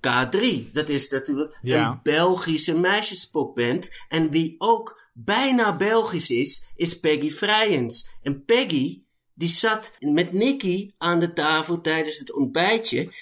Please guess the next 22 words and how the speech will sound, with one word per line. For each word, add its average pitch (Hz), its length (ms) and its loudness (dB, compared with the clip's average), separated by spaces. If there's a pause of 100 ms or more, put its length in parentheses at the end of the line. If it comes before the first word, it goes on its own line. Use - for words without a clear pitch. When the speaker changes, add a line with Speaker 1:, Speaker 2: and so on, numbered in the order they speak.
(100)
Speaker 1:
En 127 200 0
daar 233 460 0
Speaker 2:
Ja. 110 300 -6
Speaker 1:
riep 147 320 -2
Nicky 170 380 0
dus 127 180 0
heel 196 220 0
hard 208 200 -2
tegen 185 380 -2
Tycho, 160 580 -2
"Mol, 170 560 2 (100)
mol." 180 480 2 (100)
Wat 170 160 0
natuurlijk 175 440 0
betekent 208 600 0
dat 147 180 -4
Tycho 220 340 0
niet 180 200 4
de 160 80 -4
mol 202 280 4
kan 156 160 -4
zijn. 131 380 -2